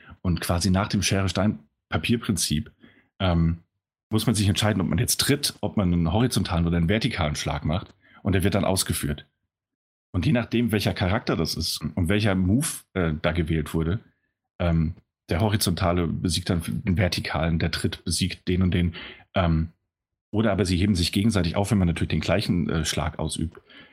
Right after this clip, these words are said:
ähm, hast du dann so eine, so einen Spezialangriff gemacht, der besonders viel Schaden macht. Ähm, finde ich ganz schön, dass sie so ein bisschen dieses Zufallsprinzip reinkommt. Hat die Sache auf jeden Fall immer sehr viel spannender gemacht. Ja,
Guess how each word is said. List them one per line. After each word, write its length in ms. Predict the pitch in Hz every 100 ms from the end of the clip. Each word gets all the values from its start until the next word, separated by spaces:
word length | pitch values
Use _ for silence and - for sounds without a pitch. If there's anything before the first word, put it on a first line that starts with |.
| - _ -
ähm, 320 | 90 80 78
hast 180 | - 98
du 60 | -
dann 100 | 92
so 80 | 90
eine, 200 | 85 85
so 100 | -
einen 60 | 92
Spezialangriff 640 | - - 85 98 90 87
gemacht, 220 | 82 85
der 40 | 82
besonders 340 | 85 85 87
viel 140 | - 76
Schaden 340 | - 73 76
macht. 260 | 73 - - _ _ _ _ _ _ _ -
Ähm, 220 | 82 80
finde 180 | 76 110
ich 80 | 113
ganz 160 | 120 -
schön, 140 | 117
dass 120 | 110
sie 80 | 98
so 120 | 92
ein 80 | 87
bisschen 200 | 82 -
dieses 240 | 92 90
Zufallsprinzip 840 | - 101 101 82 - 78 - 78 -
reinkommt. 420 | 82 78 85 82 - _ _ _
Hat 100 | 101
die 60 | 98
Sache 180 | 95 98
auf 120 | -
jeden 120 | 90
Fall 160 | 90 87
immer 300 | 98 90 87 -
sehr 260 | - - 90
viel 100 | 90
spannender 380 | - 76 78 78
gemacht. 380 | 73 69 - - _ _ _ _ _ _ _ _ -
Ja, 280 | 156 -